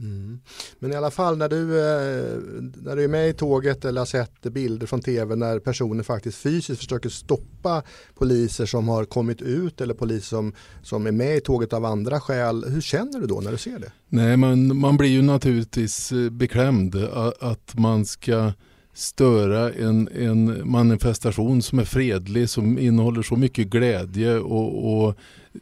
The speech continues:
Speaker 2: är så viktig för så många människor. A-, att man ska behöva gå in och s-, störa den fysiskt, det, det, eh,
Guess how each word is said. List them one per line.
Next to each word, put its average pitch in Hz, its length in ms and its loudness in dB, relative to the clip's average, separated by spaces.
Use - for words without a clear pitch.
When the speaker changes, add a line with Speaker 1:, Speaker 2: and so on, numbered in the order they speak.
Speaker 2:
är 135 100 -2
så 107 220 0
viktig 151 580 0
för 143 140 0
så 113 200 0
många 98 280 4
människor. 92 760 -4
A-, 120 260 -4
att - 360 -8
man 120 120 2
ska - 120 -4
behöva 117 220 4
gå 117 140 4
in 131 260 4
och 113 80 4
s-, - 140 -8
störa 120 520 6
den 104 220 4
fysiskt, 107 640 -2
det, 117 160 -2
det, 117 440 0
eh, 104 60 -2